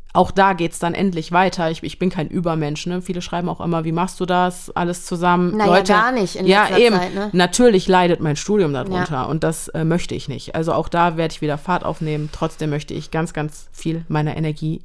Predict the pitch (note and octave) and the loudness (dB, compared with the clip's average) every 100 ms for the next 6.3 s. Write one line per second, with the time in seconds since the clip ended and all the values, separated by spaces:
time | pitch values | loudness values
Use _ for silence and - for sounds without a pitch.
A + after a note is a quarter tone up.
0 | - D#3+ D#3+ D#3 D3 - - D#3+ D#3+ D#3+ | -4 -2 -2 -4 -6 -8 -2 0 0 -2
1 | - - - - - - - - - E3+ | -8 -12 -14 -18 -18 -18 -18 -10 -2 0
2 | E3 - G3+ F#3 D#3 D#3+ - F3+ F#3 F#3 | 0 0 2 2 0 -6 0 0 2 -2
3 | F3+ - E3 F#3 D#3+ D#3 F#3 G3+ F#3+ F3+ | -4 -6 -4 -4 -6 -2 -2 0 0 0
4 | F3 E3+ D#3 D3+ D#3 - - - - - | -4 -2 -2 -2 -4 -10 -20 -20 -20 -20
5 | - - - - - D#3+ D#3 D#3 D3 C#3+ | -20 -20 -18 -10 -4 -4 -4 -4 -6 -4
6 | D3 C3+ C3 | -2 0 -2